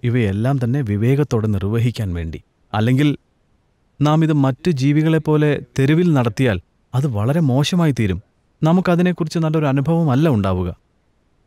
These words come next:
അപ്പോൾ ഇതിനൊരു വ്യവസ്ഥ കൊണ്ടുവരാൻ, കുറച്ച് മനോഹാരിത, കുറച്ച് സ്ഥിരത കൊണ്ടുവരാൻ, കാരണം സ്ത്രീയും പുരുഷനും ഒന്നിച്ചു വന്നത് സ്വാഭാവികമായി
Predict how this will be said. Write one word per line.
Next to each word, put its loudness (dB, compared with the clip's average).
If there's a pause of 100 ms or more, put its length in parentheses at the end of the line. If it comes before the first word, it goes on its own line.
(1000)
അപ്പോൾ 2 (280)
ഇതിനൊരു 4
വ്യവസ്ഥ 0
കൊണ്ടുവരാൻ, 0 (520)
കുറച്ച് 2
മനോഹാരിത, 2 (420)
കുറച്ച് -2
സ്ഥിരത 0
കൊണ്ടുവരാൻ, 2 (220)
കാരണം 0 (960)
സ്ത്രീയും 0
പുരുഷനും 0
ഒന്നിച്ചു 0
വന്നത് 0 (260)
സ്വാഭാവികമായി 0